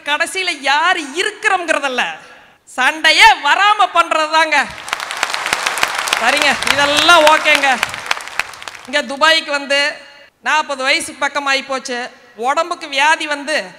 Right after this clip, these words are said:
வலி வேதனை வந்தா நகைச்சுவையா எடுத்துக்கிட்டு போக முடியுமா? முடியுங்க. நான் தாங்க உதாரணம். மூணு மாசத்துக்கு முன்னாடி இதே துபாயில open spine surgery பண்ணி ஆஸ்பத்திரியில மூணாவது நாள் doctor நடங்கன்னு சொன்னாரு.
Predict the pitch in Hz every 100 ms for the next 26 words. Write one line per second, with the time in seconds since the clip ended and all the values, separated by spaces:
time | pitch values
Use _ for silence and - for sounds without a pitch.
0 | - - 240 339 370 320 320 339 330 302
1 | 294 320 294 294 320 320 302 294 294 294
2 | 233 285 285 277 269 269 285 285 190 -
3 | - - - - 269 359 349 320 254 254
4 | 311 311 339 349 302 285 294 285 262 233
5 | 233 - - - - 294 370 320 311 -
6 | 370 349 311 294 294 294 311 269 262 330
7 | 349 277 254 294 285 262 262 277 - -
8 | - 226 349 359 370 339 - 285 285 -
9 | 302 269 330 254 254 254 254 269 - -
10 | - _ 214 294 - 339 330 320 302 285
11 | 339 320 285 294 349 247 311 330 320 285
12 | 277 311 302 320 320 277 262 220